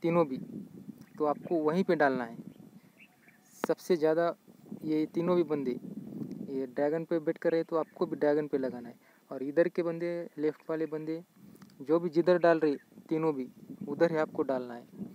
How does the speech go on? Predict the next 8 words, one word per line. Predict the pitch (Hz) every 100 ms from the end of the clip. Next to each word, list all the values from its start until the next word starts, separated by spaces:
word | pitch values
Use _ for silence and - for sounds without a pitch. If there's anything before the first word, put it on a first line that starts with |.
| - - - - - - - - - - - - - - - -
और, | 139 139 139
अम, | 143 139 135 131 - - - - - - - - 147 147 147
वो | - 170
confirm | - 180 180 202 180
bit | 175
होती | 156 143
है, | 131
आपको | -